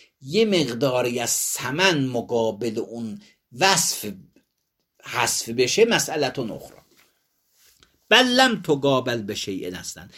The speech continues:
اصلاً این صفت در مقابلش چیزی قرار نمیگیره، ولو من غیر ثمن، ولو از غیر ثمنم. یعنی ما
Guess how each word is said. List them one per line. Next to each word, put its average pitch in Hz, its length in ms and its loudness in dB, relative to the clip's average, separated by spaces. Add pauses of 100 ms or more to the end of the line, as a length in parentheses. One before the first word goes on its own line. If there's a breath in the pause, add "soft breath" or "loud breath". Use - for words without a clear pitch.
(200 loud breath)
اصلاً 139 200 0
این 185 200 2
صفت 185 640 -2 (240 soft breath)
در 147 140 2
مقابلش 151 640 4
چیزی 143 260 0
قرار 135 300 2
نمیگیره، 95 680 -2 (300 loud breath)
ولو 180 320 6
من 160 280 2
غیر 131 340 2
ثمن، 101 600 -8 (140)
ولو 156 200 2
از 131 180 2
غیر 117 260 0
ثمنم. 101 580 -10 (720)
یعنی 120 180 -8
ما 139 340 0